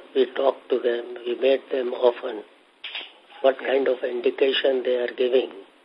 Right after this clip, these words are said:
Speaker 2: Yeah.
Speaker 1: Accordingly, we are telling you. There can always be one month or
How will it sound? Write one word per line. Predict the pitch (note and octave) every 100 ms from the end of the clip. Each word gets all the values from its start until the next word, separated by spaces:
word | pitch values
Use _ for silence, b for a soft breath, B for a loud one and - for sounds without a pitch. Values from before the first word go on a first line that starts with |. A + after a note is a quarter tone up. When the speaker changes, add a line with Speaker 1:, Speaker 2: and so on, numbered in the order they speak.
| -
Speaker 2:
Yeah. | B2 G#2+ - -
Speaker 1:
Accordingly, | - - C3 C3+ C3+ C3+
we | C3 A#2+
are | A2+
telling | A2+ - G2+
you. | E2 - _ _ _ _ _ _ _ _
There | C3 C3
can | - C#3 C#3+
always | C3+ B2+ B2+ C3+
be | B2 C3
one | B2 B2+ B2+
month | B2+ B2+ A#2
or | -